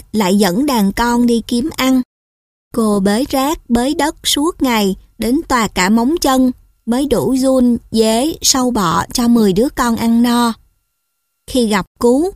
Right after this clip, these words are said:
diều hâu, quạ, sà xuống bắt gà con, cô lại liều mình đánh trả để bảo vệ con. Đêm đêm rét buốt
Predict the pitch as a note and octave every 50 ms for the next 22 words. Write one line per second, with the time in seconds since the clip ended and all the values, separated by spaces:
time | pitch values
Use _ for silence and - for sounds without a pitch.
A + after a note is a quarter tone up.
0 | - - _ _ _ _ - B3 A#3 A3 G3+ F3+ F#3 - - B3+ B3 B3 B3 B3
1 | A#3+ - - _ _ _ _ _ _ - A3 F#3 E3+ E3+ F3+ F#3+ F#3+ - - -
2 | _ _ _ - - - A3+ G#3+ G#3+ G#3+ G#3+ F#3+ F3+ - - A3+ A#3 C4 E4 G4+
3 | - E4 F4+ - - _ - A#3+ A3+ G#3 F#3 - - A#3+ A#3+ A#3+ B3 B3+ B3 -
4 | - _ _ _ _ _ _ - B3 B3 A#3 G3 - F#3 G#3+ A3+ A#3 A#3 A3 G#3+
5 | G#3+ G#3 G3+ G3 F#3+ G3 G3+ A#3+ D#4+ G#4 - - B3 F3+ - - A3 C#4+ - -
6 | G#3 G#3 A#3 A#3+ A3 F#3 G#3 A#3+ B3 G3 F3 F#3+ G3+ - B3+ B3 B3 B3 B3 B3
7 | - _ _ _ _ _ _ _ _ _ _ _ _ _ _ _ _ _ A#3 A#3+
8 | A#3+ A#3+ A#3 A3+ A3 A#3 A#3 A3+ A3+ A3 A3 A3 A3 B3+ B3+ D4 E4 - - C4
9 | C#4 C#4+ D#4+